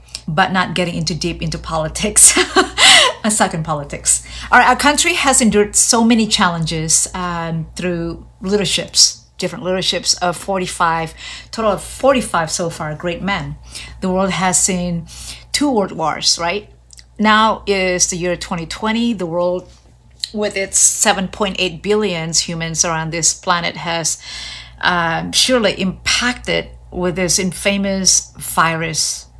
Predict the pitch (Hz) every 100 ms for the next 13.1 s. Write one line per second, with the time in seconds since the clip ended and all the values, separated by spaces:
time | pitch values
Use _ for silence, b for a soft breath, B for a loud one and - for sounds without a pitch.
0 | - - 175 180 170 160 160 b b -
1 | - - 175 139 - - - b b b
2 | b b - 175 165 165 - - - -
3 | - - - 196 175 - - 170 156 156
4 | B B - - 190 165 151 160 156 92
5 | - - - 175 - - - - - -
6 | - 208 202 202 196 196 185 214 202 208
7 | 202 196 196 190 208 - 202 214 214 -
8 | 202 196 196 196 208 - 226 - 175 185
9 | 214 - _ _ - - 180 165 - 185
10 | 175 180 185 190 214 170 208 214 b b
11 | 190 202 208 233 226 202 180 - 208 220
12 | - 175 160 175 165 - 170 165 - 208
13 | 214